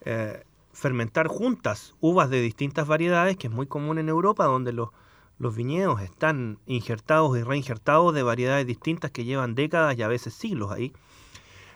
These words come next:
Por otro lado, se puede, eh, ensamblar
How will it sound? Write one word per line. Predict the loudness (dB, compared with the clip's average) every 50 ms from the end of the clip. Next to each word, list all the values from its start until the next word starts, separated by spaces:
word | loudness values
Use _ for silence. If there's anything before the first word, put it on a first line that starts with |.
| _ _
Por | 2 2
otro | 4 4 4 4
lado, | 6 6 6 6 4 4
se | 2 -2 -2
puede, | 0 0 2 2 4 2 2 2 2 0 -2 -4 -6
eh, | -4 -2 -2 0 -2 -2 -2 -4 -6 -4
ensamblar | -4 -4 -4 -2 -2 -2 -2 0 0 2 4 4 4 2 0